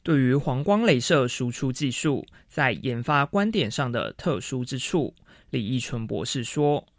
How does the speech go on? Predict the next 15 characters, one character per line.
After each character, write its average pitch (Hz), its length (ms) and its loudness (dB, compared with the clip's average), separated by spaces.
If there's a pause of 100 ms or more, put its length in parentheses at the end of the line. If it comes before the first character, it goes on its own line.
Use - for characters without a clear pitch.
(240)
较 180 180 2
为 131 220 2
常 127 320 -4
见 156 180 2
的 123 180 2
半 208 300 0
导 120 220 0
体 107 280 -6
激 127 240 -6
发 123 220 -2
式 123 260 -2
黄 117 300 -6
光 131 240 -2
雷 - 100 -2
射， 139 400 -2